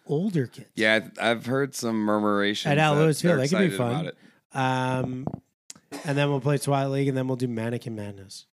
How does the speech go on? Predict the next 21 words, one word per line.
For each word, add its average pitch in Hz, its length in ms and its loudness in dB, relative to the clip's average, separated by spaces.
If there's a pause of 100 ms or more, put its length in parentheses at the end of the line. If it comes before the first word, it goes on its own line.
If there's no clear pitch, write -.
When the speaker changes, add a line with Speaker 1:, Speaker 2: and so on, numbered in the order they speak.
(320)
Speaker 2:
Ooh, 110 340 -6
another 95 400 -6
popular 85 420 -12
one. 57 140 -20 (220)
Speaker 1:
Which, 160 180 0
like, 190 220 0
they 175 160 2
love. 175 440 0 (200)
I 131 280 0 (560)
could 127 140 -8
take 117 200 -6
or 104 100 -6
leave. 98 280 -12 (1120)
Speaker 2:
Yeah, 135 360 -2
we 160 160 -2
never 220 200 -4
really 196 240 0
did 127 220 -2
it, 95 160 -6
did 107 160 -6
we? 139 180 -10